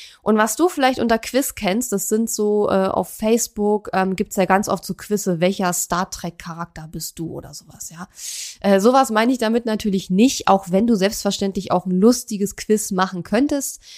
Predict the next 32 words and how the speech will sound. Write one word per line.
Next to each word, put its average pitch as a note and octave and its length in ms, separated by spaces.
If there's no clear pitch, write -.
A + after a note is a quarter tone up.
Ähm, G3 460
aber G#3+ 240
du G#3 80
musst G#3+ 200
dir G#3 60
natürlich G3 320
überlegen, F#3 460
was F#3 160
für G3+ 100
Leute F#3 300
willst F3 200
du - 60
anziehen B3+ 400
mit A#3+ 160
deinem A3 220
Freebie A3 460
und F#3+ 300
ob F#3+ 180
da F#3+ 140
was F3 160
Lustiges G#3+ 480
jetzt F#3 200
hilft, A3 300
um F#3+ 120
die F#3+ 100
richtigen G3+ 340
Leute G3 260
in G3+ 60
deine F#3+ 200
Liste F#3+ 300
zu F#3 180
kriegen, F#3+ 360